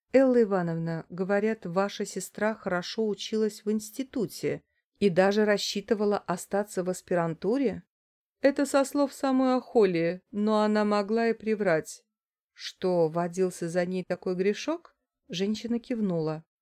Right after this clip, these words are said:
Да, мне она рассказывала, что рассчитывает окончить институт с отличием и поступить в аспирантуру. Хвалилась своими способностями к медицине, к науке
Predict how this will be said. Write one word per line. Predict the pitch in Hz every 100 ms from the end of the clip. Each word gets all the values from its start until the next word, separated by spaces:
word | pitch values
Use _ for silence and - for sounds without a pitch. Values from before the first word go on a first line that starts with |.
| -
Да, | 214 233 190 180
мне | - 247 285 294
она | 233
рассказывала, | 196 190 - 190 185 185 180 180 175 -
что | - 240
рассчитывает | 226 226 - 233 214 175 175 170 - -
окончить | 202 - 220 214 208 196 -
институт | 208 208 - 214 226 214
с | 226
отличием | 226 277 302 - 180 165 160 -
и | 220
поступить | - 220 - 220 - 285
в | 196 233
аспирантуру. | 226 - 240 233 233 - 156 - - _ _ _ _ _
Хвалилась | - 226 262 311 233 -
своими | - 226 220 208
способностями | - 233 - 269 220 208 - 214
к | 208 214
медицине, | 202 180 196 - 240 254 254 220
к | -
науке | 202 185 175 190 226 - 208 202